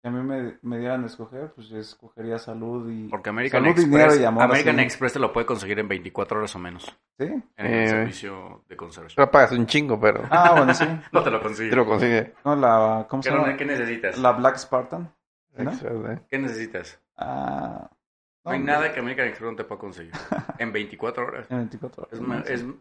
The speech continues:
Speaker 2: mejor que el pedido full de Mercado Libre.
Speaker 3: <laughs>
Speaker 2: O en Amazon, el Prime.
Speaker 3: Mm.
Speaker 2: <laughs>
Speaker 1: Ah, la neta, no hay nada que un pacto me pueda dar.
Speaker 2: ¿Un Switch?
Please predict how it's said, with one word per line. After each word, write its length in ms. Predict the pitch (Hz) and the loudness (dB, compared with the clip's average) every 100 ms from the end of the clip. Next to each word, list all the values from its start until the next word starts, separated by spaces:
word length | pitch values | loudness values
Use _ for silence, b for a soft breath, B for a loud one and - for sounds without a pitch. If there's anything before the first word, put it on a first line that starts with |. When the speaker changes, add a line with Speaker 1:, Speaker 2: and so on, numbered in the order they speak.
| - | -16
Speaker 2:
mejor 500 | 127 117 110 120 120 | -8 -6 -6 -6 -6
que 80 | 127 | -8
el 140 | 107 | -8
pedido 320 | 107 110 117 | -6 -6 -6
full 380 | - 117 120 120 | -8 -10 -8 -6
de 120 | 113 | -8
Mercado 360 | 101 92 95 107 | -8 -8 -8 -8
Libre. 240 | 110 110 _ _ _ - | -10 -14 _ _ _ -12
Speaker 3:
<laughs> 640 | - - _ - - 311 | -12 -18 _ -16 -10 -8
Speaker 2:
O 20 | |
en 100 | 101 | -6
Amazon, 380 | 104 117 - 95 | -6 -8 -10 -14
el 80 | 82 | -16
Prime. 300 | 92 95 110 _ | -16 -16 -16 _
Speaker 3:
Mm. 240 | 120 110 120 | -12 -8 -6
Speaker 2:
<laughs> 1040 | 120 117 113 - 160 156 - - 165 _ _ _ _ _ _ _ _ _ | -6 -4 -6 -6 -6 -8 -10 -12 -12 _ _ _ _ _ _ _ _ _
Speaker 1:
Ah, 40 | 147 | -4
la 100 | 143 | -2
neta, 180 | 135 143 | -2 -2
no 120 | 143 | -2
hay 40 | |
nada 280 | 139 139 139 | -2 -4 -6
que 420 | 117 113 107 - _ _ - | -12 -12 -12 -14 _ _ -12
un 140 | 123 | -10
pacto 300 | 123 123 - 123 | -10 -12 -12 -10
me 120 | 113 | -10
pueda 220 | - 117 | -10 -10
dar. 100 | 107 | -10
Speaker 2:
¿Un 60 | 107 | -10
Switch? 380 | 123 - - | -12 -12 -20